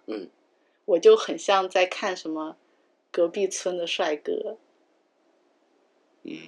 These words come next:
Speaker 2: 那种就是，啊，不是有说什么有好女大家看这样的俗语吗？就帅哥也是一回事嘛，
Speaker 1: 嗯。
Speaker 2: 就是隔壁村有个帅哥，因为是帅哥，所以大家都想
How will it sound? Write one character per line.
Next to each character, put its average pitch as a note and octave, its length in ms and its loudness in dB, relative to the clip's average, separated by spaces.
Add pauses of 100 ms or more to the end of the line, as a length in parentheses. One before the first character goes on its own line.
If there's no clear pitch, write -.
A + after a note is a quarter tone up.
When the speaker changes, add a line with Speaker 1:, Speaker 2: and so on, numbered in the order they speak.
(220)
Speaker 2:
那 F3+ 100 -4
种 E3 240 0
就 - 100 -4
是， - 220 -4
啊， F3 140 -8 (140)
不 A#3 120 2
是 A#3+ 80 4
有 E3+ 120 12
说 F#3 140 6
什 F#3 160 2
么 F3 100 -4
有 D3+ 140 0
好 D#3+ 320 2
女 F#3 160 -4
大 F3 180 0
家 F3 220 2
看 F3 320 -2
这 E3+ 100 0
样 E3 140 -2
的 E3 100 -2
俗 - 300 -4
语 - 160 -8
吗？ - 160 -10 (560)
就 - 100 -2
帅 F3+ 240 6
哥 F3 160 4
也 - 80 4
是 - 140 -2
一 - 80 -2
回 - 180 -2
事 - 220 -4
嘛， - 180 -8
Speaker 1:
嗯。 - 160 -20
Speaker 2:
就 F3 100 -2
是 F3+ 200 4 (200)
隔 F3 160 6
壁 G3 180 2
村 F#3+ 240 -2
有 D#3 100 2
个 D#3+ 100 4
帅 F3 300 0
哥， E3+ 120 4
因 F#3+ 180 4
为 F#3+ 60 6
是 F#3+ 120 4
帅 F3 300 8
哥， E3 100 4
所 - 140 2
以 - 40 -14
大 E3 80 4
家 E3 80 4
都 F3+ 180 6
想 - 180 -2